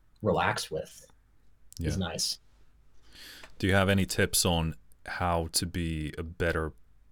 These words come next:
Speaker 2: partner for them? Because obviously the question is o-, often focused on how can I find the right people and get the
Speaker 1: Yeah.
Speaker 2: right things.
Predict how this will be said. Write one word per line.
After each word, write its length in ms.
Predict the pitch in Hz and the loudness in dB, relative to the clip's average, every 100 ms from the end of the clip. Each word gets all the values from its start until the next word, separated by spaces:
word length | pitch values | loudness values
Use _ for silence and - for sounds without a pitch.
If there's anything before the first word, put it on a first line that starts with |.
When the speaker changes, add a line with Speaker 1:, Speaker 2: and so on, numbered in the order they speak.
| - | -8
Speaker 2:
partner 420 | - 85 80 78 | -2 -2 -2 -6
for 260 | - - 80 | -8 -6 -4
them? 320 | 82 87 73 | 0 -2 -2
Because 300 | 78 - 92 | -4 -2 2
obviously 420 | 92 92 87 95 | 4 4 2 2
the 100 | 82 | -2
question 420 | - 95 90 - 82 | 0 2 4 2 2
is 160 | 80 | 2
o-, 160 | 85 - - - | 0 0 -18 0
often 400 | 78 90 - 85 | 4 4 2 -4
focused 520 | - 85 - 78 87 | 2 2 4 0 0
on 80 | 76 | 0
how 200 | 85 80 | 0 0
can 200 | - 85 | 0 2
I 260 | 85 85 | 4 2
find 380 | 78 - 82 80 | 2 0 0 0
the 80 | 73 | 0
right 260 | 76 73 - | 0 -2 -4
people 440 | 78 76 76 73 | -8 -4 -6 -6
and 140 | 76 | -8
get 340 | 76 80 - - | -4 -4 -4 -6
the 80 | 73 | 2
Speaker 1:
Yeah. 120 | 107 | 4
Speaker 2:
right 220 | 80 - | 4 0
things. 400 | - 80 73 | -4 -2 -2